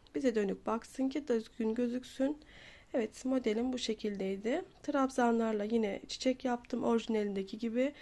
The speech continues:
Evet, bu kalın iple örülmüş. Bu da lif ipiyle beraber ördük. Çok güzel ve kullanışlı değişik bir kese lif modeli oldu. On iki tane, e,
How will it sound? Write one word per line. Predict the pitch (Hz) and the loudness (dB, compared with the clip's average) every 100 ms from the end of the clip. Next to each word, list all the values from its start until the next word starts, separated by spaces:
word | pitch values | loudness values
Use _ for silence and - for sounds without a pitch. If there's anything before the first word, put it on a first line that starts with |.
| - - - - | -16 -18 -18 -4
Evet, | 214 196 - - | -2 -2 -6 0
bu | 294 359 - | 0 0 -4
kalın | - 277 262 | 4 8 8
iple | 220 - 190 | 6 0 0
örülmüş. | 233 254 262 262 320 - - - - - | 2 4 4 4 2 -2 -8 -14 -18 -8
Bu | 269 | -2
da | 196 220 339 - - - - - | 0 0 -2 -10 -20 -20 -20 -4
lif | 294 247 | -2 0
ipiyle | 226 196 190 185 | -2 -2 0 2
beraber | 240 214 185 240 330 - | 4 4 4 2 2 2
ördük. | 240 208 - 196 - - - - - - - - _ - - - - - - - - - - | 2 2 -2 -10 -10 -12 -16 -20 -20 -20 -20 -20 _ -20 -20 -20 -20 -20 -20 -20 -20 -20 -6
Çok | 285 254 | -4 -2
güzel | 220 208 214 247 | -6 -2 0 0
ve | 285 | 0
kullanışlı | 262 233 214 208 - 262 | 2 2 2 0 -2 2
değişik | 240 226 247 - | 2 2 0 -2
bir | 233 330 - - - - - | -2 -2 -6 -18 -18 -18 2
kese | 262 254 233 | 4 4 2
lif | 262 240 | 2 0
modeli | 214 202 190 202 | 0 0 -2 0
oldu. | 233 247 247 254 262 294 - - - - - | 2 2 4 4 6 4 -2 -20 -20 -20 0
On | 285 | 2
iki | 247 - | 2 0
tane, | - 202 196 214 285 294 262 | -2 0 0 0 -2 -4 -8
e, | 247 220 208 | -4 -2 0